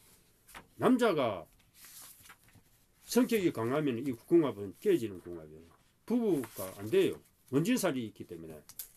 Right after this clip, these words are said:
그래서 윤석열 후보가 개강이에요, 개강. 한 성격을 한다니까. 그럼 이게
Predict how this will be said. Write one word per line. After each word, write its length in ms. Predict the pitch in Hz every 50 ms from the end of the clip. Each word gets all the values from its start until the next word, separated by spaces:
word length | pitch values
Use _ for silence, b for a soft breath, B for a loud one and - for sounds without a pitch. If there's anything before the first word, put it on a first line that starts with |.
| - _ -
그래서 260 | 180 180 165 160 147
윤석열 480 | 135 185 233 240 196 226 233 226 220
후보가 360 | 190 175 170 160 147 135 123 -
개강이에요, 540 | - 165 202 247 226 214 175 131 101 85
개강. 560 | - - 98 95 95 87 82 82 87 90 82 - - -
한 140 | - 196 233
성격을 360 | - 220 208 160 175 160 139
한다니까. 640 | 127 151 160 170 160 147 120 - 95 95 95 92 92 b b b b b b b b _ _
그럼 200 | - 220 214 190
이게 360 | 202 196 185 185 180 160